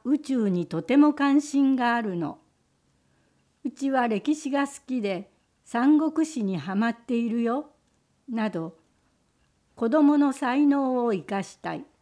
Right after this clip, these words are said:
興味を生かした学習はできないかな。こんな時、大東市なら、一人一人の特性に合っ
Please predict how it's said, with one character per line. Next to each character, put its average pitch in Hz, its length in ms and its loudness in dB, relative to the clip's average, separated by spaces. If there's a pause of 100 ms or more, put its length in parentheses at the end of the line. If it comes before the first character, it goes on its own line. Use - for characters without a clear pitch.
(600)
興 349 280 4
味 262 200 6
を 202 100 0
生 190 120 -4
か 254 160 -2
し - 80 -10
た 208 200 -8
学 196 320 -4
習 285 340 -2
は 240 180 -2
で 220 140 -4
き 311 180 2
な 294 160 4
い 208 100 -2
か 160 180 -10
な。 175 240 -10 (1200)
こ 277 140 2
ん 294 140 8
な 294 160 4
時、 240 460 -6 (1080)
大 262 280 2
東 311 340 2
市 226 160 -4
な 170 160 -4
ら、 160 200 -10 (920)
一 - 280 -2
人 311 100 2
一 294 300 0
人 277 180 2
の 185 120 -2
特 202 300 -4
性 311 320 0
に 294 220 4
合 285 60 0
っ 277 60 -4